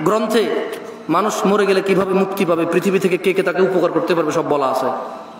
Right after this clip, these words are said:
এই সিস্টেমটা বলা নাই। এইরকম হচ্ছে এই সিস্টেমটা। শোনেন, গাজীপুরবাসী, তোমাদের কি ছেলে সন্তান লাগবে?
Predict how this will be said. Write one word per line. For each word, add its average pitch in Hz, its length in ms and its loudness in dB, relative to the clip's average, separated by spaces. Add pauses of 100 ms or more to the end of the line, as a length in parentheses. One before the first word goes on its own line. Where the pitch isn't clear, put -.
(120)
এই 175 100 2
সিস্টেমটা 151 480 -2
বলা 131 200 0
নাই। 117 140 -2 (1160)
এইরকম 160 400 2
হচ্ছে 143 180 -2
এই 127 40 -4
সিস্টেমটা। 117 360 -8
শোনেন, 156 280 -2 (1800)
গাজীপুরবাসী, 311 680 4
তোমাদের 330 340 4
কি 339 80 2
ছেলে 320 240 4
সন্তান 330 280 4
লাগবে? 330 520 6